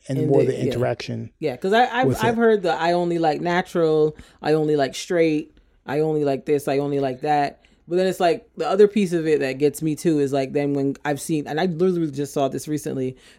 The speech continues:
Speaker 2: where guys were like, "I don't like the bonnet." I'm like,
Speaker 1: Once again, it's, it's the
Speaker 2: we
Speaker 1: inter-
Speaker 2: not, we not,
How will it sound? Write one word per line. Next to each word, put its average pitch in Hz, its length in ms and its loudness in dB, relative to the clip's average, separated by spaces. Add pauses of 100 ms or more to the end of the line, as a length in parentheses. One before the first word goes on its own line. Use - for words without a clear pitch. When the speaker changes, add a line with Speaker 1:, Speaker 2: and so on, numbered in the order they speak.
Speaker 2:
where 156 180 4
guys 147 340 -2
were 143 80 -2
like, 135 160 -4
"I 143 140 -2
don't 147 160 -2
like 143 220 -2
the 135 80 -2
bonnet." 127 480 -4 (240)
I'm 156 160 -6
like, 151 280 -4 (1600)
Speaker 1:
Once 151 120 -4
again, 143 300 0
it's, - 320 -6
it's 143 100 -8
the 151 160 -2
Speaker 2:
we 214 60 4
Speaker 1:
inter- 247 140 4
Speaker 2:
not, 214 220 -2
we 233 120 -2
not, 240 400 0